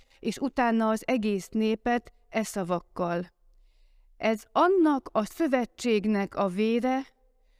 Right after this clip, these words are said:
amelyet Isten rendelt számotokra.” Aztán hasonlóképpen meghintette vérrel a sátrat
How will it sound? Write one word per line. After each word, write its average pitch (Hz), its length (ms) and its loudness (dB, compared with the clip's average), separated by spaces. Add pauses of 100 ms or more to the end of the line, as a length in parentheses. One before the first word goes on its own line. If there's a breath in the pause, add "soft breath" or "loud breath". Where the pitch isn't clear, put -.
(320)
amelyet 240 880 0 (120)
Isten 240 760 0
rendelt 226 880 0
számotokra.” 185 1080 -4 (580)
Aztán 262 420 2
hasonlóképpen 262 1000 0
meghintette 240 760 0
vérrel 220 440 2
a 190 80 4
sátrat 254 800 -2